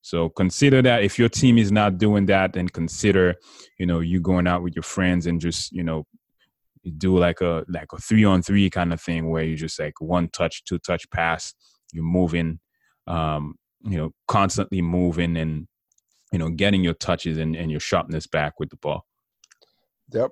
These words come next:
Speaker 2: for sure. And, I mean, when you go out and play with your friends, it's easy to,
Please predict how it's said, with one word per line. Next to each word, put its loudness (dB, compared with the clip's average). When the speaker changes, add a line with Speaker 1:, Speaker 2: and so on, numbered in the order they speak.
Speaker 2:
for 0
sure. 4
And, 0
I 4
mean, 6
when 6
you 2
go 8
out 8
and -2
play 4
with 0
your 0
friends, 2
it's -8
easy -2
to, -4